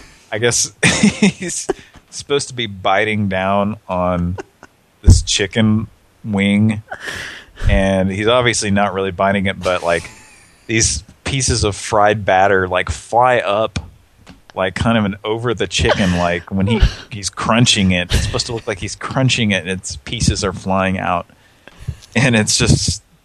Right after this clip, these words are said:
fucking so ridiculous. I don't know. Probably making a bigger deal out of it than it really is. You know, anybody listening to this might go watch it and go, "Ah, whatever, it's just a commercial," but it's just like a, it's just so bad. It's so fucking, it just looks like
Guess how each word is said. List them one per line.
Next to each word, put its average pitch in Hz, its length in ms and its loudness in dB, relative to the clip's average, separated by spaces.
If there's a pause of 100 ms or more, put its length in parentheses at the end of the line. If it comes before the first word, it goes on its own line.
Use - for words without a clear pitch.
fucking 107 460 -4
so 104 240 2
ridiculous. 95 680 -8
I - 100 -8
don't 78 140 -8
know. 71 100 -14 (640)
Probably 190 160 4
making 131 240 4
a 104 60 0
bigger 120 260 -4
deal 107 240 -2
out 98 160 2
of 95 80 -2
it 90 140 -10
than 92 160 -4
it 90 100 -8
really 90 300 -2
is. 87 320 -2 (280)
You 90 120 -4
know, 82 280 -4 (140)
anybody 92 420 0 (220)
listening 90 300 -4
to 85 80 -2
this 82 160 -6
might 82 160 -6
go 80 80 -8
watch 80 320 -6
it - 60 -20
and 85 60 -8
go, 80 140 -8
"Ah, 90 180 0
whatever, 85 320 -2
it's 78 120 -6
just - 160 -12
a - 40 -14
commercial," 82 440 -6
but 78 280 -10
it's 87 200 -10
just - 160 0
like 110 160 -2
a, 98 120 -4
it's 107 200 -6
just - 200 -2
so 131 140 -6
bad. 90 420 -8 (1040)
It's 107 200 -8
so 110 400 -2 (140)
fucking, 87 840 -4 (420)
it 101 120 -8
just 101 200 -8
looks - 160 -8
like 101 200 -2